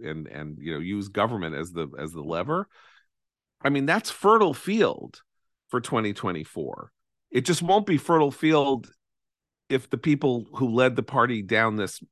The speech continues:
road to rack and ruin remain in, con-, you know, can keep their hands on the reins or their, or their hands on the tiller.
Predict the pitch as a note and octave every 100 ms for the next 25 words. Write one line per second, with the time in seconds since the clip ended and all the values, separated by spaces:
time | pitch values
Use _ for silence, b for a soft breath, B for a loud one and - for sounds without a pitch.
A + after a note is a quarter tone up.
0 | - G#2 A2+ A2 F2+ A2 E2+ B2 G#2+ G#2
1 | G2+ G2 B2+ A#2 F2+ F#2+ - _ _ _
2 | _ - A2+ A2 A2+ A2+ G#2+ - G#2+ G2+
3 | G#2 - A#2 G2 - B2+ D#2+ E2+ - A2+
4 | - G2+ G2 _ - B2+ - G2+ A#2+ C#3
5 | D3 C3+ C#2+ C2+ C2 G#1 G1+ F2+ D#2+ E2
6 | F2 - A2 D2+ D#2 - G2 F#2+ F2+ F2
7 | - B2 -